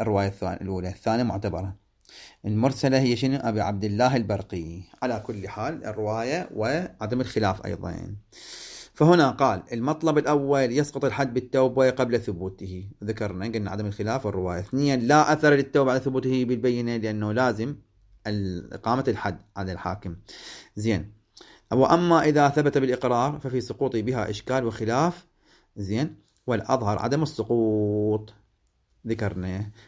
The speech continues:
نعم، قلنا أنه للإمام أن يعفو عنه بإقراره للنص.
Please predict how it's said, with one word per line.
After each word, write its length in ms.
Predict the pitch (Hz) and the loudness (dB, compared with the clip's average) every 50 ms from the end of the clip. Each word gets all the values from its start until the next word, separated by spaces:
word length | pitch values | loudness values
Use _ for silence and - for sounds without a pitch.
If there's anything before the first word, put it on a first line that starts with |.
| _ - | _ -4
نعم، 240 | - 101 113 123 123 | 0 0 2 2 2
قلنا 400 | 123 170 170 160 147 139 113 123 | 2 2 2 4 2 2 2 0
أنه 600 | 127 123 120 120 123 123 117 117 117 113 113 113 113 - - - _ - | -2 -2 -2 -2 -2 -2 0 0 0 -2 -2 -4 -8 -16 -20 -20 _ -6
للإمام 580 | - 110 113 123 - - 120 120 147 175 180 156 | -4 -2 -2 -2 0 0 0 2 2 2 2 2
أن 120 | 135 123 | 0 2
يعفو 340 | 131 170 - 143 - - 127 | 2 0 0 -2 -2 -2 0
عنه 520 | - 135 131 120 101 110 107 104 104 98 | 0 0 0 0 -2 -2 -2 -2 -2 -2
بإقراره 1040 | 95 95 107 101 101 - 117 107 104 98 98 92 95 98 98 95 90 87 85 85 87 92 92 | -2 -2 -2 -2 -2 -2 -2 -2 -2 -2 -2 -2 -4 -4 -4 -6 -6 -6 -8 -10 -10 -8 -6
للنص. 840 | 95 113 110 104 104 117 120 107 110 - - - - - - - | -4 -4 -2 -2 0 0 0 -2 -2 -6 -6 -8 -8 -12 -14 -16